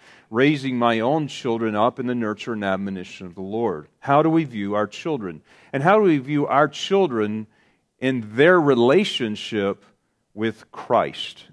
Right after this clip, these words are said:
That really is the answer, or the question. And that's the question I would like for us to consider this hour. Do we view our children as heathen until they come to a crisis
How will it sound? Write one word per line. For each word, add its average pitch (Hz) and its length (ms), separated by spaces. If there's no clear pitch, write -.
That 143 260
really 123 420
is 98 200
the 113 180
answer, 110 480
or 104 60
the 110 80
question. - 540
And 170 120
that's 247 180
the 247 80
question 185 460
I 165 100
would 165 140
like 143 200
for 143 160
us 135 140
to 151 120
consider 156 500
this 113 240
hour. 78 340
Do 170 80
we 240 160
view 190 400
our 151 220
children 147 760
as 123 220
heathen 165 720
until 156 280
they 160 140
come 190 380
to 180 180
a 139 120
crisis - 1000